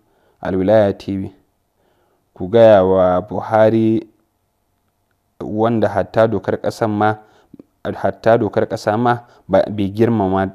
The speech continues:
bai girmama ta ba, ballanta-, ballantana doka ta Allah Ta'ala. Allah ya saka, Allah, Allah ya saka mana, eh, Allah Ta'ala ya saka mana, ya ƙwato mana jagora kuma."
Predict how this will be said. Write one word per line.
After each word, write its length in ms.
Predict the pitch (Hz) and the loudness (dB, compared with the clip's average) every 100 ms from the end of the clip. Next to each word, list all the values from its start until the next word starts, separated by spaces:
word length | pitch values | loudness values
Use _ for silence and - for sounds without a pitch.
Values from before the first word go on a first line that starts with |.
| - | -10
bai 220 | 101 98 | -8 -4
girmama 560 | 104 117 104 92 92 95 | 0 0 0 0 -2 -2
ta 120 | 98 | -2
ba, 280 | 92 92 - - | 0 -2 -4 -8
ballanta-, 640 | 98 98 95 95 104 92 - | -4 -2 -2 -4 -6 -6 -8
ballantana 840 | 104 104 101 98 95 104 113 113 - _ _ _ _ | -4 -2 -2 -4 -4 -2 0 -2 -4 _ _ _ _
doka 420 | - 104 92 107 | -10 -6 -2 0
ta 120 | 101 - | 0 0
Allah 240 | 110 98 | 0 0
Ta'ala. 500 | 90 87 80 90 90 - _ _ _ - | -2 -4 -4 -4 -6 -8 _ _ _ -10
Allah 480 | - 104 98 98 - | -4 0 4 4 2
ya 100 | 92 | -2
saka, 420 | - 107 - 101 - | 0 0 0 -10 -6
Allah, 340 | 104 95 87 - | -2 0 0 -2
Allah 220 | 104 104 | -2 0
ya 100 | 87 | -2
saka 400 | - 98 98 90 | -2 -4 -2 -4
mana, 420 | 95 101 98 95 - _ _ _ _ _ _ _ _ _ _ _ _ _ _ - | -4 -4 -4 -6 -10 _ _ _ _ _ _ _ _ _ _ _ _ _ _ -12
eh, 240 | 107 98 - - | -10 -8 -10 -8
Allah 240 | 107 101 | -2 0
Ta'ala 320 | 92 87 101 101 | 0 -2 0 0
ya 60 | |
saka 380 | 98 98 92 90 | 0 -4 -4 -6
mana, 200 | 95 98 | -4 -4
ya 100 | 90 | -6
ƙwato 360 | 85 95 - 95 | -6 -6 -4 -6
mana 240 | 98 95 | -4 -4
jagora 480 | 90 85 90 90 85 | -6 -8 -4 -4 -6
kuma." 300 | - 90 95 | -10 -14 -14